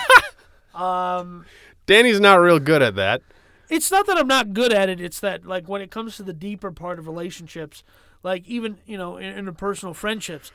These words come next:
Speaker 2: talking about your feelings, revealing truths about
Speaker 1: Oh,
Speaker 2: yourself.
Speaker 1: we don't, you don't have to do
Speaker 2: I'm not
Speaker 1: anything.
Speaker 2: doing any of that crap, okay?
Speaker 1: But you do, you find friends who don't necessarily wanna do that either.
Speaker 2: Yeah.
Speaker 1: This guy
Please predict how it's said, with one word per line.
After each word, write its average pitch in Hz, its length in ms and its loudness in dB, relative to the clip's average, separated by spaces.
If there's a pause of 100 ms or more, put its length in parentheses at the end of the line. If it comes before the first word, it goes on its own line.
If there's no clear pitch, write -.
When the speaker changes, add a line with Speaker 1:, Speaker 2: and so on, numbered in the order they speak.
(300)
Speaker 2:
talking 185 400 -6
about 170 220 -8
your 160 140 -16
feelings, 170 680 -14
revealing 175 400 -10
truths 180 400 -8
about 160 220 -10
Speaker 1:
Oh, 131 60 -10
Speaker 2:
yourself. 101 320 -8
Speaker 1:
we 127 120 -4
don't, 113 180 -6
you 92 160 -12
don't 156 100 -8
have 92 100 -12
to - 80 -20
do - 220 -18
Speaker 2:
I'm 226 60 -4
not 294 100 4
Speaker 1:
anything. 180 140 -4
Speaker 2:
doing 202 240 -4
any 214 180 -4
of 165 100 -10
that 180 220 -6
crap, - 320 -8
okay? 160 320 -12 (180)
Speaker 1:
But 175 220 -2
you 185 40 -4
do, 196 200 2
you 196 100 -6
find 202 300 -2
friends 196 240 0
who 185 40 -2
don't 165 360 0
necessarily 127 1000 -4 (280)
wanna 127 260 -2
do 123 140 -4
that 120 180 -2
either. 110 240 -8 (160)
Speaker 2:
Yeah. 196 160 -12
Speaker 1:
This 214 220 4
guy 104 380 0